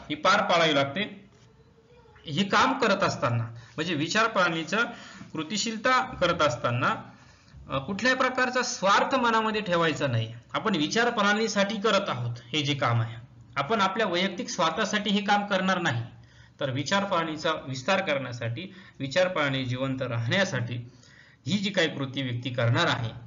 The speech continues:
ती कृती प्रत्येकजण करत असतं. तर अशा या पद्धतीने या राजकीय विचारप्रणालीची भूमिका राजकारणामध्ये काय आहे, समाज जीवनामध्ये ही भूमिका काय आहे,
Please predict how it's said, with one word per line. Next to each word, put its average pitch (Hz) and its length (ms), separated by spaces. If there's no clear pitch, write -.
ती 120 60
कृती 123 340
प्रत्येकजण 123 600
करत 117 300
असतं. 165 240
तर - 100
अशा 165 220
या 254 120
पद्धतीने 240 500
या 240 120
राजकीय 226 400
विचारप्रणालीची 196 760
भूमिका 135 640
राजकारणामध्ये 262 720
काय 165 240
आहे, 117 360
समाज 208 320
जीवनामध्ये 233 520
ही 185 120
भूमिका 147 360
काय 127 260
आहे, 120 260